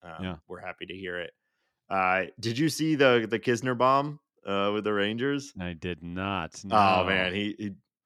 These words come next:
Speaker 1: yeah, he crushed one for the
Speaker 2: Is it
Speaker 1: Rangers.
Speaker 2: pull side, back side? Yeah, yeah,
Speaker 1: Uh,
Speaker 2: I,
Speaker 1: pull side,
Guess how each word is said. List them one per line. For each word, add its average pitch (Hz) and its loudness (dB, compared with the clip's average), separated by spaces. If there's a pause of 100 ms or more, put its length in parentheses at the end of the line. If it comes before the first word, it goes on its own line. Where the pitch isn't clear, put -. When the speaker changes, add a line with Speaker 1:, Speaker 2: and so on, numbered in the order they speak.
Speaker 1:
yeah, 82 -10
he 98 -14
crushed 98 -2
one 85 -8
for 92 -14
the 87 -8
Speaker 2:
Is 85 -6
it 107 -2
Speaker 1:
Rangers. 82 -8 (120)
Speaker 2:
pull 143 0
side, 160 0
back 123 2
side? 147 0
Yeah, 123 -4
yeah, 131 -8 (160)
Speaker 1:
Uh, - -2
Speaker 2:
I, 98 -4
Speaker 1:
pull 92 -2
side, 82 -10